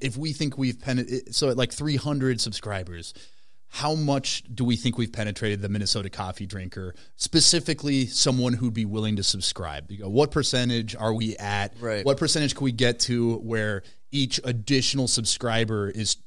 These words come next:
Speaker 1: more work than it would be to launch, like, a secondary line or something that's complementary to coffee? And that's
Speaker 2: Right.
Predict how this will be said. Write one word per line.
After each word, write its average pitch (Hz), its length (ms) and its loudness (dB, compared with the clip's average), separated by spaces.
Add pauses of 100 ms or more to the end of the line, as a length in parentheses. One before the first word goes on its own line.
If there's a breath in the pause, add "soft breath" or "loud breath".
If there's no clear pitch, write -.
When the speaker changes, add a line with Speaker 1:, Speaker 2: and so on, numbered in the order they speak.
(140)
Speaker 1:
more 131 380 6
work 127 340 4
than 135 140 0
it 131 40 2
would 131 160 0
be 131 140 4
to 123 140 -2
launch, 107 420 -2
like, 104 200 -4
a 101 80 -6
secondary 104 640 0
line 95 360 -6
or 85 120 -6
something 107 280 -4
that's 95 140 -6
complementary 104 840 -4
to 117 280 2
coffee? 92 420 -6
And 101 100 0
that's 120 160 4
Speaker 2:
Right. 98 160 -2